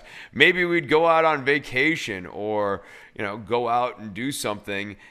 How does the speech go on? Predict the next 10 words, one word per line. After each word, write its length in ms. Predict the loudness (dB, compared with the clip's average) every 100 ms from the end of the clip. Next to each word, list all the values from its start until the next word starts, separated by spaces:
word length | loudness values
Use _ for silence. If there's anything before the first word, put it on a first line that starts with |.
| _
if 180 | -6 -6
we 100 | -8
thought 300 | -4 0 0
it 60 | -2
was 140 | -6
safer. 640 | -4 -2 -4 -6 -12 -12 -8
Um, 320 | -6 -6 -10
right 340 | -4 2 2 2
now, 280 | 0 0 -2
I'm, 200 | -6